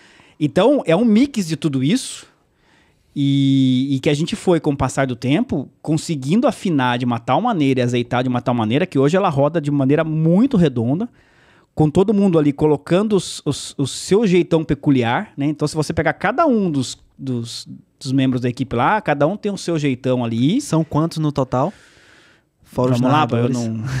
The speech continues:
Speaker 2: <laughs>
Speaker 1: Nilson e eu narrando.
Speaker 2: Sim.
Speaker 1: É, o Edu, o Fabinho e o Gufo, que são da equipe do, do Após F C, cinco. Aí tem a galera que chega também, né? O Paulo Barreto, Matheus Falcão, Vitor Serafim,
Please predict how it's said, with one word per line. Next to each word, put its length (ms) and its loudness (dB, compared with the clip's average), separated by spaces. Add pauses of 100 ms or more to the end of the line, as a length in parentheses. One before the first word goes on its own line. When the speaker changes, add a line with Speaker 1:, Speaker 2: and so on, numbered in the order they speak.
(120)
Speaker 2:
<laughs> 400 -6
Speaker 1:
Nilson 400 2
e 120 6
eu 120 4
narrando. 720 2 (100)
Speaker 2:
Sim. 380 -8 (440)
Speaker 1:
É, 380 -2
o 100 4
Edu, 380 4
o 60 0
Fabinho 680 2 (100)
e 160 2
o 80 4
Gufo, 640 2
que 80 -2
são 180 -2
da 120 0
equipe 360 -2
do, 220 -2
do 80 -6
Após 240 -6
F 100 -12
C, 200 -4
cinco. 580 -2 (600)
Aí 280 -2
tem 180 0
a 60 2
galera 560 0 (200)
que 220 -4 (240)
chega 320 -4
também, 300 0
né? 120 -2
O 60 -2
Paulo 300 -2
Barreto, 500 -2 (100)
Matheus 360 -6
Falcão, 500 -2
Vitor 320 -6
Serafim, 500 -4